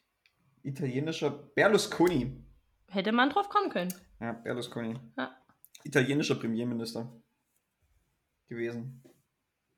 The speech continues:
Speaker 2: Der
Speaker 1: Naja.
Speaker 2: Bunga Bunga Berlusconi. Ja, also gibt doch so ein drei mal B, das ist dann auch schön
Speaker 1: Bunga Bunga Berlusconi, ja.
Speaker 2: schmissig.
Speaker 1: Ja. Vielleicht hat man sich das auch aus-, deswegen das auch ausgedacht.
Speaker 2: Ja, na, da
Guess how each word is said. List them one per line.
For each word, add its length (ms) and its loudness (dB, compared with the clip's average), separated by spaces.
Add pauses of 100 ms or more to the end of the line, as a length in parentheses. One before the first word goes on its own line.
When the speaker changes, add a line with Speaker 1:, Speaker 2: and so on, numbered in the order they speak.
(1300)
Speaker 2:
Der 80 4
Speaker 1:
Naja. 220 8
Speaker 2:
Bunga 100 10
Bunga 340 4
Berlusconi. 560 -2
Ja, 100 8
also 140 8
gibt 160 0
doch 80 2
so 80 0
ein 80 4
drei 220 4
mal 120 4
B, 200 4
das 160 -4
ist 140 -10
dann 120 -2
auch 160 -6
schön 400 0 (260)
Speaker 1:
Bunga 280 0
Bunga 360 2
Berlusconi, 680 -2 (160)
ja. 200 -4 (280)
Speaker 2:
schmissig. 540 0 (400)
Speaker 1:
Ja. 300 -6 (1400)
Vielleicht 240 -4
hat 100 -6
man 100 2
sich 120 -4
das 180 -6
auch 180 -4
aus-, 200 -4
deswegen 420 -2
das 140 -4
auch 80 -4
ausgedacht. 380 -6
Speaker 2:
Ja, 140 -8
na, 140 -4
da 160 -6